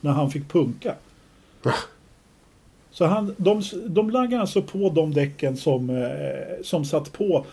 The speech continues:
Speaker 1: vid första depåstoppet. När han hade, när han gick över till medium då, när han fick punka efter... Ja,
Speaker 2: Men måste, men måste,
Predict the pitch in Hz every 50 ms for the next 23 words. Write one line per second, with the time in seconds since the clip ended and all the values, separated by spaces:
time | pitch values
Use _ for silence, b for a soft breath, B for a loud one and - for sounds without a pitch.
0 | B B _ - 143 139 - 180 143 139 - - - 131 123 131 - - 151 123
1 | 120 - - 196 196 196 - 131 127 - - - - 139 135 131 135 135 131 135
2 | 135 139 139 139 139 135 131 127 131 143 - 165 165 156 143 139 143 143 123 117
3 | 120 - 123 113 139 175 190 185 165 147 104 101 110 117 117 113 110 110 117 120
4 | 110 113 - - 127 - - 143 120 107 98 - 170 143 - - - - 120 110
5 | 110 110 98 - - - 110 101 170 180 185 185 185 - - 170 175 175 175 175
6 | 180 170 - -